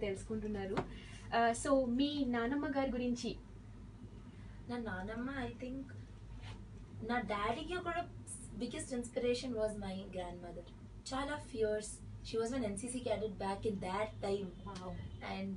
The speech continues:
Speaker 2: uh, she, నాకు, నే-, I love pa-, I love painting and, uh, sketching and all that. నా డా-, నా డాడీకి కూడా చాలా ఇష్టం. We learned it from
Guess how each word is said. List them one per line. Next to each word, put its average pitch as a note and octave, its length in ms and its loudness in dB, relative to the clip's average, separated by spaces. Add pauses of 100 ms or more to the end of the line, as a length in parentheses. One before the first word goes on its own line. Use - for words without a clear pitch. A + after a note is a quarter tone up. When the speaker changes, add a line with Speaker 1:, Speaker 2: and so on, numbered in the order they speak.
Speaker 2:
uh, F3 80 -6 (1200)
she, C#4+ 140 -4 (260)
నాకు, C4 160 2 (400)
నే-, C4 200 0
I A#3 100 2
love C#4+ 120 -2 (100)
pa-, G#3 260 2
I - 80 2
love C4+ 120 0 (100)
painting G#3 440 4 (280)
and, F3+ 260 -2
uh, - 80 -8 (560)
sketching A3 520 2
and F#3+ 140 -2
all F3+ 100 -6 (120)
that. F#3 120 -8 (460)
నా G3 160 0
డా-, G3 160 2
నా G#3 140 2
డాడీకి F#3 360 -2
కూడా G3 220 -2
చాలా F3 260 -8
ఇష్టం. F#3+ 220 -10 (160)
We G3+ 140 -2
learned F#3 260 -4
it - 100 -8
from F3 100 -8